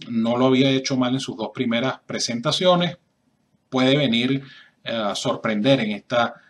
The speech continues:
segunda válida, carrera bastante pareja. Luce la debutante Candy Crush, de esta se habla bastante bien, ha trabajado de manera aceptable como para decidir en este lote.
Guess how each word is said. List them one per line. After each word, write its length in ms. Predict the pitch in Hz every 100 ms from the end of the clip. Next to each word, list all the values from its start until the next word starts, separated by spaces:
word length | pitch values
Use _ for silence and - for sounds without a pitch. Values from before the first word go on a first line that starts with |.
| _
segunda 500 | - 110 110 113 123
válida, 360 | 110 110 120
carrera 360 | 117 98 95 95
bastante 460 | 90 - 98 92 101
pareja. 440 | 104 131 139 92
Luce 320 | 104 110 139
la 80 | 127 107
debutante 520 | 98 - 104 104 104
Candy 320 | 110 107 101
Crush, 380 | - 156 165 -
de 240 | 117 101 92
esta 360 | - 117 113
se 160 | 107 107
habla 220 | 104 107
bastante 460 | 104 - 107 101 101
bien, 300 | 123 165 135
ha 100 | -
trabajado 440 | 110 98 98 104
de 60 | 107
manera 440 | 101 95 107 110 - _ _ _
aceptable 720 | - 107 135 131 - 156 160
como 240 | 151 110 104
para 200 | 101 98
decidir 380 | 95 - 98 117
en 80 | 127
este 220 | 127 156
lote. 400 | 175 - 139